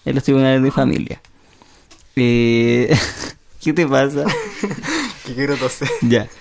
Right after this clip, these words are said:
Speaker 1: Tenía una audiencia a las diez de la mañana, ¿ya? Y mi patrocinado ya estaba citado también a esa hora. Perfecto.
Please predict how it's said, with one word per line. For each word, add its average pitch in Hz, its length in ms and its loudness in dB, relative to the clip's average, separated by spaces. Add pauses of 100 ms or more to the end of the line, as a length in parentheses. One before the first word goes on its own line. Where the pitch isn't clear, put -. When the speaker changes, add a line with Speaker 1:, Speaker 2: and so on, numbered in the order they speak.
(200)
Speaker 1:
Tenía 123 280 6
una 135 100 6
audiencia 131 440 2
a - 20 2
las 123 160 0
diez 165 160 2
de 175 60 0
la 175 100 2
mañana, 120 400 0 (380)
¿ya? 185 200 0 (320)
Y 143 120 2
mi 151 220 6
patrocinado 156 720 2
ya 156 280 2
estaba 139 340 0
citado 127 320 0
también 156 300 2
a - 40 0
esa 151 200 -4
hora. - 200 -12 (640)
Perfecto. - 560 -6